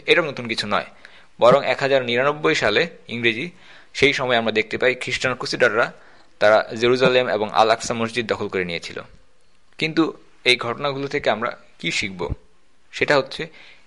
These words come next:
এই অধঃপতিত, চূড়ান্ত অধঃপতিত অবস্থার পরে কি হয়েছিল। বারোশো আটান্নতে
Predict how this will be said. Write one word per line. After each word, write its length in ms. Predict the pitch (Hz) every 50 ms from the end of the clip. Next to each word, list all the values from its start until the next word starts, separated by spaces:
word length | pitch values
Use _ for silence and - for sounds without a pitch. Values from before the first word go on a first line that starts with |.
| - - - - - - - -
এই 120 | 127 135
অধঃপতিত, 640 | - - 123 123 151 147 151 - 143 117 120 110 - 110 113 - - - - - - - -
চূড়ান্ত 260 | - 151 165 165 160 147
অধঃপতিত 520 | 113 110 135 131 131 - 123 123 120 -
অবস্থার 380 | 110 107 107 107 - - 117 107
পরে 320 | - - 123 123 120 135
কি 160 | 139 - 123
হয়েছিল। 360 | 98 101 92 85 - - 76 - - - - - - - - - - -
বারোশো 320 | - 107 120 123 - - 135
আটান্নতে 520 | 92 110 - 147 165 175 175 - 127 120